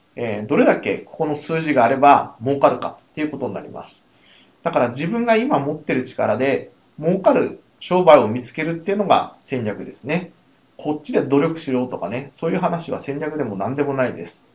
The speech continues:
えー、ただの根性論。まあ、だから、えー、ランチェスター戦略、せっかく勉強しても討ち死にする人が多いってことですね。で、転売で考えると、なんで私がAmazon輸出を進めてるか。まあ、それはですね、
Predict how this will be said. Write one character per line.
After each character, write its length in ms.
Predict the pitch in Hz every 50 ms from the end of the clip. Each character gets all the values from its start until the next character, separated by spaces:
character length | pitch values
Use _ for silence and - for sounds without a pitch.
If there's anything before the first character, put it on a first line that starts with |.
| _ -
え 60 | 107 104
ー、 40 |
た 120 | - 165 156
だ 80 | 139
の 180 | 113 98 87 - -
根 180 | 123 127 131
性 160 | 131 139 135 123
論。 220 | 104 90 - - _ _ _ _ _ _ -
ま 80 | 135
あ、 40 | -
だ 100 | 196 208
か 100 | 165 139
ら、 320 | 143 156 156 - - - - _ _ _ -
え 680 | 113 107 104 90 67 62 57 - - - - - - - -
ー、 20 |
ラ 120 | 127 113 107
ン 20 |
チ 80 | 110 113
ェ 40 |
ス 60 | 107 -
タ 100 | 110 101
ー 40 |
戦 180 | - - 98 92
略、 380 | 90 87 - - - - - _ _ _ -
せ 120 | - 120
っ 20 | 110
か 100 | 110 101
く 80 | 117 110
勉 160 | 117 120 127
強 120 | 143 147
し 80 | 139 -
て 80 | -
も 200 | 131 120 113 101
討 140 | 92 92 -
ち 80 | 123 117
死 140 | 110 113 113
に 100 | 110 107
す 140 | - 131
る 80 | 123 123
人 160 | - - 175
が 80 | - 90
多 160 | 87 95 98
い 20 |
っ 40 | -
て 80 | - 98
こ 40 | 104
と 60 | -
で 100 | - -
す 140 | - - 135
ね。 240 | 151 156 165 160 - _ - - - - - - - _ _ _ _ _ _ _ _ _
で、 80 | - 147
転 240 | 143 - 180 190 214
売 160 | 226 233 226
で 80 | 220 214
考 260 | 220 214 220 233 226
え 80 | 208 165
る 140 | 135 123 -
と、 320 | 131 131 117 - - - - - - - _ _
な 140 | - 214 285
ん 60 | 294
で 60 | 247 165
私 340 | 147 147 143 143 - 170
が 160 | 143 120 113 120
Amazon 300 | 139 139 139 131 117 107
輸 60 | 107
出 200 | 104 - - -
を 100 | 127 113
進 280 | 104 - 120 - 127 127
め 80 | 123
て 100 | 117 120
る 80 | - 107
か。 240 | - 95 80 - - _ _ _ _ _ _ _ _ _ _ -
ま 60 | - 147
あ、 20 |
そ 140 | 151 - 190
れ 80 | 220
は 120 | 226 220 214
で 100 | 147 123
す 120 | - -
ね、 260 | 151 170 185 180 -